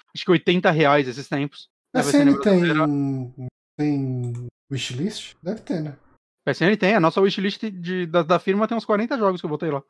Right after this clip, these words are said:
Speaker 2: Olha só.
Speaker 1: É, quase tudo em V R, <laughs> esperando promoção, mas tá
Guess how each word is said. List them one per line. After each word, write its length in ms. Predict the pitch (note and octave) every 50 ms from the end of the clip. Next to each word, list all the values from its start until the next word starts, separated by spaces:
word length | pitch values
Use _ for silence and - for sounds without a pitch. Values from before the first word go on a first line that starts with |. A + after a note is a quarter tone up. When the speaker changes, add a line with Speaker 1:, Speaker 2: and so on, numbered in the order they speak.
| _
Speaker 2:
Olha 180 | G3 G#3+ G3+ -
só. 260 | - - A2 - - _ _ _ _ _ _ -
Speaker 1:
É, 340 | D3+ C#3 C#3 D3+ F#3 F#3+ E3+ - _ _
quase 220 | - F#3 A3 A3+ B3
tudo 160 | B3 D4+ C#4+
em 80 | C4+ C#4
V 120 | C#4 D4+
R, 240 | D4 B3+ E3+ C#3+ C3 - _
<laughs> 120 | _ _ -
esperando 400 | - - - D#3 D#3 D3+ E3 -
promoção, 540 | - G#3 F3+ - A3+ G3+ - - F#3 D3 C#3+
mas 140 | C3+ C3 - _
tá 80 | -